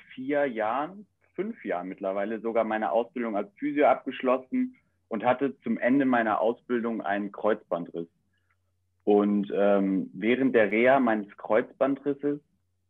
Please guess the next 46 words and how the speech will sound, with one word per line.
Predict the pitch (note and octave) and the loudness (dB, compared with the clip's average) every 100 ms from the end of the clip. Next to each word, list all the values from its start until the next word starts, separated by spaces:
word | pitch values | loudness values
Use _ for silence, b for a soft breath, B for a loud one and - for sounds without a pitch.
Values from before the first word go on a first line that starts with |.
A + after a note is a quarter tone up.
| _ | _
bin | - A2 | -4 0
ich | B2 - | 0 2
auf | A2 - | 0 0
die | G#2+ | -4
K | - G#2 | 0 0
P | A2 | -2
N | G#2 | -6
I | G#2+ | -4
gestoßen. | G#2+ - E2+ E2+ - E2+ E2 | -6 -8 -8 -8 -8 -10 -10
Ich | - - | -8 2
war | G2+ A2 | 4 6
bei | A2 | 6
einem | G#2 G2+ | 4 2
Physiotherapeuten, | - C#3 C#3+ C#3+ B2+ B2+ C#3 C3+ C3+ A#2+ | 0 2 2 4 2 2 2 2 0 -4
der | A2+ G2 G2+ G2+ | 0 2 2 0
die, | - F#2+ F#2+ F#2 | -4 -6 -6 -6
ähm, | E2 F2+ F2+ F2+ F2 E2+ _ - | -4 -2 -2 -4 -8 -14 _ 0
Ausbildung | G2+ B2+ - E3 E3 | 0 2 -2 -2 2
dazu | D#3+ - D#3+ | 2 0 -2
hatte. | D3+ - E3 G#3+ _ _ _ _ _ _ _ _ - - | -2 0 -2 -4 _ _ _ _ _ _ _ _ -4 4
Und, | A#2 B2 G#2+ | 6 6 4
ähm, | G2 A#2+ B2 | 4 6 6
hatte, | A#2+ B2+ C3 A#2+ A#2 | 2 0 0 2 0
und | - A2+ | -4 -8
zu | - | -4
dem | A#2 A#2 G#2 | -4 -4 0
Zeitpunkt, | B2 D3 D3 A#2 | 2 2 -2 -6
wo | |
ich | A2+ - | -6 -2
da | G2+ B2+ | 2 2
war, | C3+ C#3+ C#3 - - | 2 0 -2 -6 -12
hatte | A#2+ A#2 | -10 -6
er | G#2+ | -4
einen | G2+ G2+ | -4 -6
zweiten | G2+ G#2 G#2+ | -4 -4 -6
Patienten. | G2 F2 - F2+ - - - - | -10 -12 -12 -14 -14 -18 -20 -8
Der | G#2 | -4
war | G2 G#2 G2 - _ | 0 2 0 -4 _
ungefähr | A#2+ A#2 - G2 | -6 -6 -6 -6
mein | G2 | -6
Alter, | F#2+ F#2+ D#3+ D#3 C3 A#2+ | -4 -4 -2 -2 -4 -4
hatte | G2 - | -8 -6
ebenfalls | A#2 A#2 G#2+ - | -8 -6 -6 -6
eine | G2 G2 | -6 -6
Knie-O | - B2 C#3 | -2 2 2
P | C3+ C3 B2+ B2+ | 2 2 2 0